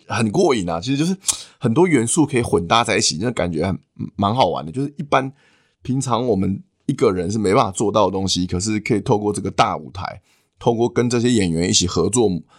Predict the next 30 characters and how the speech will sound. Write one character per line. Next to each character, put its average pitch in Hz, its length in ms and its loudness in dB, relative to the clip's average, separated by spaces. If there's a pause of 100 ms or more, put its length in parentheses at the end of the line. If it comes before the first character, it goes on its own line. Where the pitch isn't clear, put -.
(200)
擦 107 200 0
出 107 160 -4
一 104 40 -4
些 107 140 -4
新 101 240 2
的 101 80 -2
火 62 200 -4
花， 80 240 0
我 71 80 -4
觉 76 120 -4
得 80 260 -2 (460)
是 95 840 -2
很 101 80 2
有 101 120 0
趣 - 200 -2
的 78 80 0
回 78 200 -2
忆， 78 200 -6 (180)
很 71 120 -4
有 57 100 -6
趣。 - 240 -10 (580)
OK， 104 260 0 (220)
那 156 220 2 (960)
在 104 640 2 (400)
后 - 320 2
来 85 220 0
呢， 82 160 -2
我 92 120 -4
还 82 160 0
参-， - 300 -2